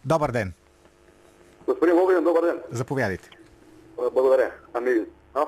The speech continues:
Speaker 2: не съм видял народно недоволство с сто и петдесет човека, които може би и си нямат и работа,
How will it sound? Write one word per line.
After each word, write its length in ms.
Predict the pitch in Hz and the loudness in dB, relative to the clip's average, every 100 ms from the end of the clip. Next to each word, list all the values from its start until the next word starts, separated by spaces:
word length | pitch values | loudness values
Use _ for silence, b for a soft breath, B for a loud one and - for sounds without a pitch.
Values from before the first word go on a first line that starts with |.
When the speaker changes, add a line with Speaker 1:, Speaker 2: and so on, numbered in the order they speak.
| - | -2
Speaker 2:
не 60 | 156 | -2
съм 240 | 196 175 | -2 0
видял 420 | 175 190 180 170 - - 151 | 0 2 0 -4 -12 -14 -2
народно 600 | 156 156 170 151 147 - - _ 143 | 2 4 2 2 -2 -2 -10 _ 0
недоволство 800 | 135 135 147 131 - 147 170 - - _ _ _ _ 147 | 2 2 2 0 0 0 0 -6 -20 _ _ _ _ -4
с 160 | - | -2
сто 120 | - | 0
и 120 | 160 151 | 0 2
петдесет 340 | 143 165 156 | 0 0 0
човека, 300 | 135 143 139 | 2 2 0
които 400 | 143 131 123 113 - _ _ _ _ - | -6 -4 -4 -4 -10 _ _ _ _ -4
може 240 | 143 135 | -4 -4
би 140 | 131 131 120 113 101 _ 127 | -6 -4 -4 -6 -8 _ -14
и 80 | |
си 120 | - 135 | -6 -2
нямат 280 | 135 120 | -2 0
и 40 | 123 | 2
работа, 340 | 135 117 107 | 2 0 -2